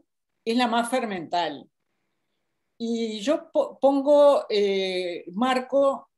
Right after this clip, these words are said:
que en ese, en esa mitad A partir de la crisis de los cincuenta, eh, en el año sesenta, el Estado toma un rol desarrollista y crea la cide, eh, co-,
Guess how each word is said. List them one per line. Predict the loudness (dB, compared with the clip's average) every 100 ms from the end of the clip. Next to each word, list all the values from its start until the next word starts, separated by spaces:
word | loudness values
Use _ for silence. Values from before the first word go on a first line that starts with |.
| _ _
que | -8 -4 -2 -4 -4
en | -4
ese, | -4 -6 -8 -6
en | -8
esa | -6 -6
mitad | -6 -2 2 2 2 -6 _ _ _ _
A | 0
partir | 2 0 -2 -2 0
de | -2 -2
la | -2
crisis | -2 -4 -4 -4
de | -4
los | -4 -8
cincuenta, | -12 -4 -2 -2 -2 -4 -6 _ _ _ _ _ _ -4
eh, | 0 0
en | 0
el | 4
año | 4 4 2
sesenta, | -2 -2 -2 -2 -2 -2 -2 -6
el | -8 -8
Estado | 0 2 4 4 2
toma | -2 -6 -4 -6
un | -6 -6
rol | -6 -4 -4 -6 -10
desarrollista | -8 -4 -4 -4 -4 -4 -4 -6 -10 -10 -18 _ _ _ _ _ _ _
y | -4 -2 0
crea | 6 6 6
la | 4
cide, | 2 2 2 4 2 0 -4 _ _ _ _
eh, | -14 -10 -8 -8 -10 -14 -8
co-, | -8 -8 -12